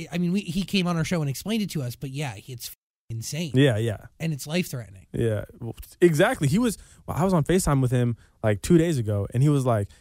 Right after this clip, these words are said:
Speaker 2: "Yeah, I climbed over some dead bodies when I was going up Everest." And I was, that's just not, that's what I'm saying. Like, I'm probably not gonna do that.
Speaker 1: Got
Speaker 2: You
Speaker 1: it.
Speaker 2: know what I'm saying?
Speaker 1: <laughs>
Speaker 2: I'm probably not gonna climb Everest, probably not gonna go deep sea diving.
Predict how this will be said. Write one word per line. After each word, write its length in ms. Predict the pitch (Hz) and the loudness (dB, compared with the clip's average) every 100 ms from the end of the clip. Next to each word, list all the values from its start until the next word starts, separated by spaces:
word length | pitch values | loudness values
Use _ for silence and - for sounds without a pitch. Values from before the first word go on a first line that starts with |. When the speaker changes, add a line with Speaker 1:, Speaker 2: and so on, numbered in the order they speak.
| _ | _
Speaker 2:
"Yeah, 180 | 147 117 | 2 2
I 80 | 131 | 0
climbed 320 | - 131 139 | 0 2 2
over 200 | 131 120 | 2 0
some 160 | 113 107 | -4 -2
dead 200 | 113 110 | 0 0
bodies 340 | 104 127 107 | 0 2 0
when 140 | 101 104 | 0 -2
I 100 | 104 | 0
was 100 | 107 | 0
going 260 | 107 110 110 | 2 2 2
up 120 | 104 | 2
Everest." 340 | 123 110 98 | 0 0 0
And 80 | 117 | 0
I 40 | |
was, 100 | 117 - _ _ _ _ - - _ _ _ | 0 -2 _ _ _ _ -20 -20 _ _ _
that's 300 | 160 190 - | 4 6 0
just 340 | 165 143 - | 0 0 0
not, 320 | 117 117 110 - _ _ - - | 2 2 2 -2 _ _ -20 2
that's 280 | 131 202 208 | 8 8 6
what 120 | 196 | 4
I'm 100 | 151 | 4
saying. 280 | 135 117 98 | 2 0 0
Like, 120 | 101 | -2
I'm 240 | 147 196 185 | 2 4 6
probably 260 | 190 185 | 6 6
not 160 | 180 160 | 2 2
gonna 180 | 151 135 | 0 2
do 140 | 123 | 0
that. 160 | 107 - _ _ 143 | -2 -6 _ _ 0
Speaker 1:
Got 120 | 151 | 4
Speaker 2:
You 100 | 151 | 4
Speaker 1:
it. 40 | |
Speaker 2:
know 120 | 151 165 | 6 4
what 100 | 160 | 2
I'm 120 | 151 | 2
saying? 400 | 165 170 175 190 180 170 - | 2 2 0 -2 -8 -14 -14
Speaker 1:
<laughs> 300 | - - - | -16 -20 -2
Speaker 2:
I'm 140 | 127 | 6
probably 260 | 160 175 170 | 8 8 6
not 160 | 170 156 | 2 2
gonna 140 | 156 | 0
climb 260 | 143 147 143 | 2 2 4
Everest, 340 | 139 135 135 | 4 2 0
probably 260 | - 143 147 | 0 0 2
not 120 | 139 | 2
gonna 120 | 139 | 2
go 160 | 135 127 | 2 0
deep 300 | 101 123 123 | 0 0 0
sea 240 | - 127 | 0 0
diving. 680 | 117 113 117 113 113 113 | 4 2 2 0 0 -2